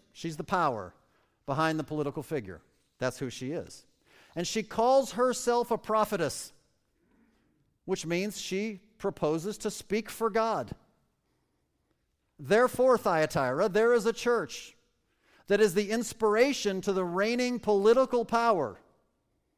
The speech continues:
of that day. She's also pictured as the strange woman. Take some time and stroll through the book of Proverbs.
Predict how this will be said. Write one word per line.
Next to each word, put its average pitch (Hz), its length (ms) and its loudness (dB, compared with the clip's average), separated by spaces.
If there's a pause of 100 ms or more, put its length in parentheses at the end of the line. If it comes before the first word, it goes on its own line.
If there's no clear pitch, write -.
(640)
of 131 180 -6
that 127 200 -2
day. 90 240 -10 (1500)
She's 190 220 -2
also 170 320 0
pictured 190 400 -4
as 151 140 -6
the 160 80 -10
strange 196 560 -4
woman. 175 340 -4
Take - 220 -6
some 180 140 -8
time 185 300 -6
and 120 120 -8
stroll 156 320 -4
through 165 160 -8
the 151 60 -8
book 165 140 -8
of 175 60 -14
Proverbs. 131 680 -8